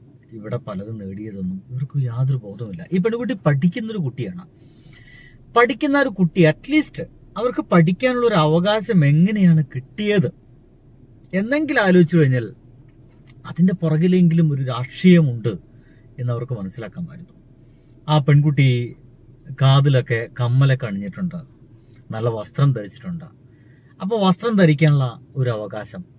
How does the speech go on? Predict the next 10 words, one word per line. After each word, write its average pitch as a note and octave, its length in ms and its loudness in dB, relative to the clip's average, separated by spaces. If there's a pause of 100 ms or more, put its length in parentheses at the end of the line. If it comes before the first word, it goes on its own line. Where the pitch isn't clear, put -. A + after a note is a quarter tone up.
(220)
കാതിൽ D3 400 2
കമ്മൽ D3 400 4
അണിയാനുള്ള C3 380 2
അവകാശം, F#2+ 480 -12 (500)
മൂക്കുത്തി F3 680 2 (120)
കുത്തിയിട്ടില്ല C3 500 -4
തോന്നുന്നു, G#2+ 300 -6
മൂക്കുത്തി F#3 580 -2
കുത്താനുള്ള B2 380 -10
അവകാശം, F2+ 440 -16